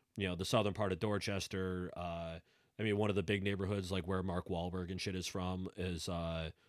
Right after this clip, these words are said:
Savin Hill. And, like, that has gotten, like, massively fucking expensive. And there are people, there are still a good number of people who are longtime residents who are living there, but it's gotten,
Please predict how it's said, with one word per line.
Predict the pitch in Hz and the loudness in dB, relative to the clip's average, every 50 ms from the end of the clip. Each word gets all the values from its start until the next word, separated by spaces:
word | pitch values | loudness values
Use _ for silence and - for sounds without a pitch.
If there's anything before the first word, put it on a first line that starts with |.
| _ _ - | _ _ -6
Savin | - - 107 95 92 92 82 | 2 4 4 6 6 2 0
Hill. | 80 95 92 92 95 95 98 - _ _ - - - - - - - | -2 0 0 0 0 -2 -4 -6 _ _ -4 -4 -4 -4 -4 -6 -2
And, | 98 98 | 0 2
like, | 95 92 92 - | 2 2 2 2
that | 95 87 90 87 | 2 2 4 2
has | 85 82 | 2 0
gotten, | - 92 90 92 90 92 | 0 -2 -2 -2 -2 -2
like, | 92 87 85 - | -2 -2 -2 -2
massively | 92 87 87 87 - - 82 87 90 | -2 -2 0 -2 -2 -2 -2 -2 -4
fucking | 85 - 92 87 - 90 | -2 -2 -4 -4 -2 -6
expensive. | 87 - - 92 87 82 - 92 90 92 | -8 -6 -6 -6 -6 -4 -4 -4 -4 -4
And | 95 120 131 | 0 2 6
there | 135 139 | 8 10
are | 151 151 135 | 10 10 10
people, | - 139 120 135 120 113 107 101 - - - - - - _ _ _ _ _ _ - | 8 6 6 8 6 6 6 4 2 -2 -20 -20 -20 -20 _ _ _ _ _ _ 6
there | 156 156 160 165 | 8 10 12 12
are | 165 170 151 | 10 10 8
still | - - 143 135 131 123 | 6 6 8 10 10 10
a | 113 | 10
good | 98 113 107 | 8 6 6
number | 117 107 101 110 | 6 6 6 4
of | 95 | 6
people | 117 113 92 113 104 92 | 6 4 6 6 4 4
who | - 104 101 | 4 4 6
are | 95 98 98 95 95 95 | 8 8 8 8 6 4
longtime | 87 98 101 98 95 92 - 98 92 | 6 6 6 6 6 4 2 2 2
residents | 92 92 92 92 98 98 95 - | 4 2 4 4 4 2 2 2
who | 98 | 2
are | 90 85 | 2 2
living | 87 92 90 107 110 117 | 2 2 2 2 4 4
there, | 127 131 131 131 | 4 6 6 4
but | 107 - 104 101 | 4 2 0 0
it's | 101 87 - | 0 0 2
gotten, | - 107 98 95 90 87 95 95 90 90 87 85 | 2 4 4 4 2 0 -2 -2 -2 -2 -4 -6